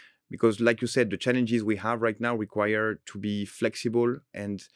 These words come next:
to be able also to have the right level of control over the situations.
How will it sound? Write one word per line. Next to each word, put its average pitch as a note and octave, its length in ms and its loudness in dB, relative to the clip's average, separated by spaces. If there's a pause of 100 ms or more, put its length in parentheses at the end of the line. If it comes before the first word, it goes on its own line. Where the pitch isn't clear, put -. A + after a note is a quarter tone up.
(440)
to G#2+ 160 -4
be G#2+ 240 2
able G#2+ 240 4
also G#2 260 2
to G2+ 180 -8
have G#2 380 -4
the G#2+ 160 -2
right A2 420 0
level G#2+ 200 -2
of - 140 -8
control G2+ 420 -2
over G2+ 160 -2
the G2 80 -2
situations. A2 720 -6